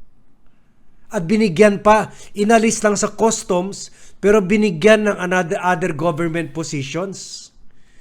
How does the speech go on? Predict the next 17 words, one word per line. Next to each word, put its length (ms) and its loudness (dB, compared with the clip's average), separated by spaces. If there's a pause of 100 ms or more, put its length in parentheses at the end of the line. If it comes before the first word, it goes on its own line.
(180)
So, 480 2
baka 320 2
tama 400 4
ito 240 -2
si, 640 -4 (400)
ang, 320 0
ah, 480 2
ang, 320 0
ah, 480 0 (320)
ang 160 0
conclusion 880 2
ni, 240 0
ah, 480 0 (460)
ni 800 -2 (240)
Raul 320 4
Manuel 560 4
na 480 0